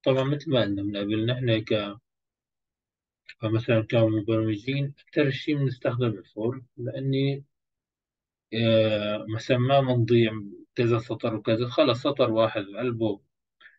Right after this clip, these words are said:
عرفت الفاريبل وأعطيته شرطه وقلت له قديش بدي إياه يزيد، بدي إياه يزيد ولا بدي إياه ينقص ولا بدي إياه قيمته كيف أو قيمته منين تنجاب، وبعدين فتحت قوسين لأعمل اللي بدي إياه ضمن البرنامج.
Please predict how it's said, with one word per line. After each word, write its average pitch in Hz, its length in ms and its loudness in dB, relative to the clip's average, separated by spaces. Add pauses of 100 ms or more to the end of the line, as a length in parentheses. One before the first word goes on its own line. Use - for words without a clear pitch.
(240)
عرفت 117 560 2
الفاريبل 104 880 -2 (200)
وأعطيته 110 680 0
شرطه 143 420 -2 (200)
وقلت 107 380 -6
له 143 140 4
قديش 127 240 0
بدي 120 200 -2 (120)
إياه 135 80 0
يزيد، 143 460 -2 (1040)
بدي 104 160 2
إياه 117 140 6
يزيد 113 260 2
ولا 110 220 2
بدي 110 240 -2
إياه 123 80 0
ينقص 120 440 -4
ولا 107 200 -4
بدي 101 280 -6
إياه 104 120 -4
قيمته 120 460 0
كيف 120 340 -2
أو 95 120 -8
قيمته 117 360 -2
منين 117 280 0
تنجاب، 123 500 0 (760)
وبعدين 170 380 2
فتحت 165 400 4
قوسين 160 500 -2
لأعمل 123 400 -2
اللي 110 180 0
بدي 104 280 -8
إياه 101 240 -2
ضمن 95 320 -10
البرنامج. - 680 -20